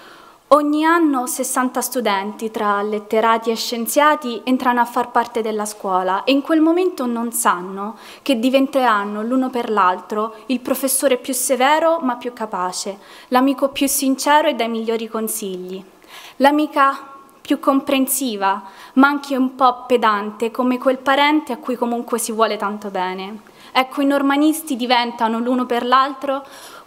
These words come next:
una grande famiglia E i legami che si creano in normale sono in grado di resistere alle prove del tempo e dello spazio, riescono a sconfinare gli oceani,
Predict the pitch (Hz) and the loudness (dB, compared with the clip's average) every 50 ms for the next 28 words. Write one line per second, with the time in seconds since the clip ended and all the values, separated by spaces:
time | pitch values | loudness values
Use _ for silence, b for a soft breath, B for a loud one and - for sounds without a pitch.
0 | B _ _ 269 262 262 262 247 240 214 247 247 240 226 233 - 226 220 208 196 | B _ _ 4 4 4 4 4 4 2 2 0 -2 -4 -2 -2 -2 -2 -2 -4
1 | 185 185 196 196 190 185 202 226 - - - _ _ - 285 285 269 277 277 254 | -6 -8 -4 -4 -4 -4 -4 -6 -14 -20 -20 _ _ 2 4 6 6 6 4 4
2 | 294 294 302 302 294 285 - 254 - - 247 220 262 262 240 247 240 240 240 240 | 4 2 2 2 0 0 -2 -4 -6 -6 -8 -4 -2 0 0 0 0 -2 -2 -2
3 | 233 233 233 226 214 196 196 196 208 220 214 - - 247 240 240 247 247 247 254 | -2 -2 0 2 2 2 2 0 -2 -6 -6 -4 -2 0 0 0 0 0 2 2
4 | 254 254 254 233 220 208 196 208 202 214 214 220 226 226 - - 254 240 240 - | 2 4 4 2 0 0 -2 -6 -6 -4 -4 -2 -2 -4 -4 -4 -6 -6 -6 -6
5 | - - 247 240 240 240 247 B B B B 226 247 247 233 240 262 247 233 240 | -4 -2 0 0 0 0 -2 B B B B 2 2 2 0 0 0 0 2 2
6 | 208 233 220 226 - - 247 247 247 254 254 - - 247 240 247 - 247 220 214 | 0 0 -2 -2 -2 0 0 0 0 -2 -4 -2 0 0 0 0 -2 -2 0 0
7 | 247 240 226 214 220 - - - 214 185 180 180 - - - - 196 190 202 B | 0 0 0 -4 -6 -8 -4 0 0 0 0 -2 -6 -10 -8 -6 -6 -6 -8 B
8 | B B B B - 262 262 262 - 285 277 277 269 - - 277 269 262 - 277 | B B B B 2 2 2 4 0 -2 -2 -2 -2 -2 -2 -2 -2 -2 0 0
9 | 262 262 254 254 254 247 240 240 240 - 233 196 190 185 190 190 202 196 | 0 2 2 2 2 0 -2 -2 -2 -2 0 0 2 2 0 0 -2 -6